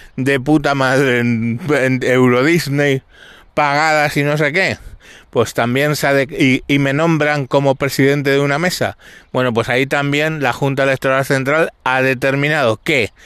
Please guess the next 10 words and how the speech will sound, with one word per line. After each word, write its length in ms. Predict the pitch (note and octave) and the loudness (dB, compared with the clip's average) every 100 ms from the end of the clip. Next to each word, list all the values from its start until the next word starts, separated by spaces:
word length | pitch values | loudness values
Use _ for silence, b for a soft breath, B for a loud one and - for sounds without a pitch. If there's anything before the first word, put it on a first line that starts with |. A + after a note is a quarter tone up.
| B B B | B B B
si 220 | - D#3 | -2 0
tú 220 | C#3 E3+ | 2 2
tienes 380 | F3 E3+ E3+ C#3+ - | 2 0 0 -2 -6
pagadas 680 | - D3 C3+ D#3+ C3 G2+ - - | -2 0 0 0 2 0 -4 -6
y 120 | C3+ | -2
contratadas 1000 | D3 C#3 B2 C3 C3+ D#3+ C3+ G#2 - - b b b | 0 0 0 -2 0 2 2 0 -4 -14 b b b
las 300 | C#3 C3 C#3 | 0 2 2
vacaciones 800 | C3 B2 C3 C#3+ D#3+ C3 G#2 - B B B B B | 0 -2 -4 -2 -2 -2 -6 -10 B B B B B
antes 580 | F#3+ F3+ C#3+ C3 A#2 A#2+ | 0 0 0 0 0 0
de 300 | C#3 C3 | 0 0